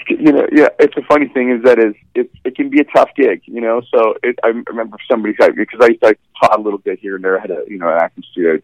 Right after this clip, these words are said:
teach on a Sunday nights, more for fun than anything else. And I had a, a friend of mine come in, and he said, "You know, uh, this is my advice to you, and that is, is that if you can, can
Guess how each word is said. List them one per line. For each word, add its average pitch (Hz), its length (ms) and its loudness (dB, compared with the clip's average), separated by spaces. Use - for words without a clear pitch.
teach 92 200 -10
on 85 80 -6
a 78 100 -12
Sunday 85 240 -2
nights, 82 280 0
more 87 120 4
for - 300 -2
fun 87 100 4
than 85 120 2
anything 82 280 2
else. 82 260 4
And - 100 -2
I - 60 4
had 85 100 6
a, 76 80 4
a - 60 0
friend 92 140 2
of 85 60 -2
mine 78 220 -2
come 87 160 -2
in, 80 160 0
and 80 140 -12
he 85 120 -4
said, 82 140 2
"You 98 80 0
know, 113 320 6
uh, 101 100 2
this 123 200 2
is 127 140 0
my 117 200 4
advice 107 300 0
to 107 60 -14
you, 98 140 -8
and 95 100 -16
that 98 160 -10
is, 90 260 -10
is 87 140 -16
that 90 100 -8
if 87 160 -10
you 123 140 -10
can, 104 260 -12
can 101 100 -20